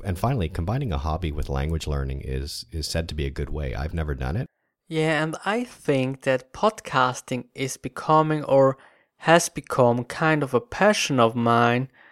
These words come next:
Speaker 2: And it is so cool just to produce something or to read articles about it. And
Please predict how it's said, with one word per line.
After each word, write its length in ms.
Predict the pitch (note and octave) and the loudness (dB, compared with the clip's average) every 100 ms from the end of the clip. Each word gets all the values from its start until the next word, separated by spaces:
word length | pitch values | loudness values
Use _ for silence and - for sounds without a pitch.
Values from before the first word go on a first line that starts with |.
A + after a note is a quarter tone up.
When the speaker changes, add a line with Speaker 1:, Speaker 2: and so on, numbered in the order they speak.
| _ _ _ _ _ | _ _ _ _ _
Speaker 2:
And 360 | - D3+ E3 A#3+ _ _ | 2 4 4 0 _ _
it 220 | D#3 G3 | 4 8
is 220 | A3+ A#3 | 8 8
so 580 | - - - - F#3 F3 | 4 -4 -6 4 6 6
cool 580 | - - B2 A#2+ B2 - - | 4 0 2 4 0 -6 -4
just 380 | - C3+ C3 | 2 2 2
to 80 | - | -8
produce 640 | C3 - B2 B2 C#3 D#3 D#3+ | -16 -2 0 0 2 2 0
something 800 | - D3 C#3 - D3 C3+ C3+ C3+ - - - - _ _ - | 2 2 2 2 4 6 4 -2 -10 -20 -20 -20 _ _ 0
or 200 | B2+ B2 | 2 2
to 160 | - | 2
read 340 | A#2+ A#2 A#2 - - | 2 2 0 -6 -2
articles 1080 | B2+ C#3+ D#3+ D#3+ D#3+ - E3 E3 D#3+ - - | 6 8 8 2 -6 2 4 6 4 -2 -6
about 540 | - C#3+ C#3+ C#3+ C#3+ D3 | -6 4 8 8 8 6
it. 460 | D3 D3 - - - _ _ _ _ _ _ _ - | 4 2 -2 -16 -20 _ _ _ _ _ _ _ -2
And 420 | C#3 C3+ C3+ | 4 4 4